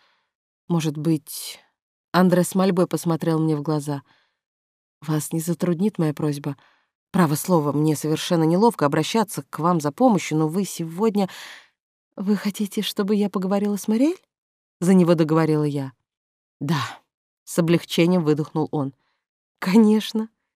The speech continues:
Не беспокойтесь так сильно, я попробую», пообещала барону и стала медленно подниматься по лестнице.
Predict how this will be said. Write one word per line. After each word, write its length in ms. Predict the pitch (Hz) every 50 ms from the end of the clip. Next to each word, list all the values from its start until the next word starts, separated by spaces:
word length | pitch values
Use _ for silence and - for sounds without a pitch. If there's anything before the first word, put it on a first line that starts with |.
| _ _ _ _ _ _
Не 160 | 226 233 277
беспокойтесь 680 | 240 196 262 - - - 214 196 - 202 190 - 180 -
так 160 | - 185 180
сильно, 260 | - - 202 190 185
я 140 | 202 214 269
попробую», 560 | 269 285 269 - - 190 165 151 156 156 151 - _ _ _ _ _ _ _ _
пообещала 540 | _ 190 185 175 196 175 - 202 180 175 170
барону 380 | 165 180 202 262 330 359 359 320
и 60 | 269
стала 320 | - - - 240 226 208
медленно 460 | 190 185 185 220 262 285 277 247 226
подниматься 520 | 180 - 156 143 160 160 165 175 - - -
по 80 | -
лестнице. 520 | 156 147 135 127 - 135 131 - - -